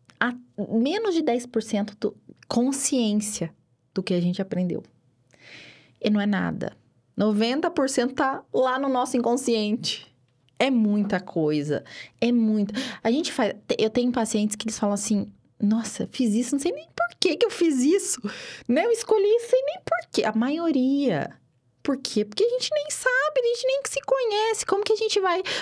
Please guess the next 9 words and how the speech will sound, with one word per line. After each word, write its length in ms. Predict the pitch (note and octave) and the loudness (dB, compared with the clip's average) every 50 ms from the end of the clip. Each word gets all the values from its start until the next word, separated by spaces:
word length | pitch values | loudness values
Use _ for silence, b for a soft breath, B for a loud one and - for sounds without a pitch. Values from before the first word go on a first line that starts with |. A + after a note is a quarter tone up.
| B | B
opinar 460 | B C4 D#4 C#4+ - E4 D4+ D4 D4 D4+ | B 0 0 2 0 0 0 2 0 0
alguma 300 | D4+ C#4 C#4 C#4 C#4+ C#4+ | 0 0 0 -2 0 0
coisa? 180 | D4+ D4 C#4+ C#4+ B B B B B B B B B | 0 0 -2 -2 B B B B B B B B B
Né? 320 | - B3+ C#4 C4+ C4 A#3 A#3 | 0 0 0 0 0 0 0
Os 120 | B3 A#3+ | -2 0
pais 240 | - C#4 B3+ B3+ - | 0 0 0 0 0
falam, 180 | C4+ B3+ A#3+ C4 | 0 0 2 2
"Ai, 140 | D#4 E4 D#4 | 2 2 2
mas 340 | D4 C#4+ C4+ C4+ C4+ - | 2 0 0 0 -2 -6